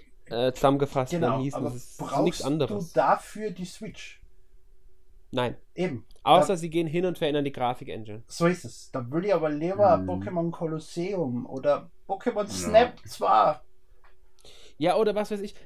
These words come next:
Speaker 1: wenn sie ein richtiges Pokémon machen wollen oder einen, ähm, was, äh, Pokémon X D hieß es, glaub ich, damals. Sowas
Speaker 2: Mhm.
Speaker 1: in der Richtung nochmal.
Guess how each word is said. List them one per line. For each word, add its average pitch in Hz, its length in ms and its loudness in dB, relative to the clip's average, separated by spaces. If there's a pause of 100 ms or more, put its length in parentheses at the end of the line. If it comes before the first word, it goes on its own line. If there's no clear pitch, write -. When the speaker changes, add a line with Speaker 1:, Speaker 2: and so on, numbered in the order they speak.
Speaker 1:
wenn 196 140 0
sie 214 80 2
ein 196 100 2
richtiges 208 440 -4
Pokémon 156 340 -2
machen 143 240 -2
wollen 151 120 -2
oder 151 120 0
einen, 151 320 0 (280)
ähm, 143 340 0 (180)
was, 139 480 -8
äh, 156 140 -8 (180)
Pokémon 175 400 -2
X - 200 -10
D 175 140 0
hieß 185 180 -4
es, 139 100 -10
glaub 120 220 2
ich, - 120 -10
damals. 110 380 -6
Sowas 196 280 4
Speaker 2:
Mhm. 269 80 8
Speaker 1:
in 123 80 2
der 120 120 -2
Richtung 123 320 -4
nochmal. 113 460 -6